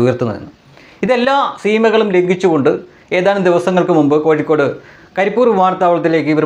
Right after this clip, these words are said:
മറ്റൊരു പ്രതിഷേധ മാർച്ച് നടത്തിയിരുന്നു. അത് വഖഫ് ഭേദഗതി നിയമത്തിനെതിരെയുള്ള പ്രതിഷേധം. അതിൽ ഇവിടെ ഇന്ത്യക്കാർ കണ്ടിട്ട് പോലുമില്ലാത്ത മുസ്ലിം ബ്രദർഹുഡ് എന്ന മറ്റൊരു തീവ്രവാദ, ആ, സംഘടനയുണ്ട്. അതിൻ്റെ സ്ഥാപക നേതാവിൻ്റെ ചിത്രം വരെ ഉയർത്തുന്ന ഒരു കാഴ്ച കണ്ടു.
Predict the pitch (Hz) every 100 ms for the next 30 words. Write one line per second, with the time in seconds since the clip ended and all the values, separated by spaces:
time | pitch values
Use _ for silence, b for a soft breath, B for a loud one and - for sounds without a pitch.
0 | 156 156 220 175 - - 143 151 175 156
1 | 135 135 147 113 120 131 151 165 147 147
2 | 185 185 147 147 147 139 135 139 139 135
3 | 165 151 135 - 127 127 131 110 101 B
4 | B B B 226 302 220 - _ - 190
5 | 240 208 226 240 226 214 226 269 233 220
6 | 196 165 165 - 180 - - - 160 156
7 | 226 226 - 147 156 175 190 175 185 147
8 | 147 151 151 B B - 143 202 170 135
9 | 151 156 156 147 - - 139 139 139 143
10 | 143 123 131 156 170 143 - 156 160 180
11 | 202 180 151 147 147 151 147 139 147 127
12 | 135 127 117 131 123 123 131 127 120 120
13 | 117 131 98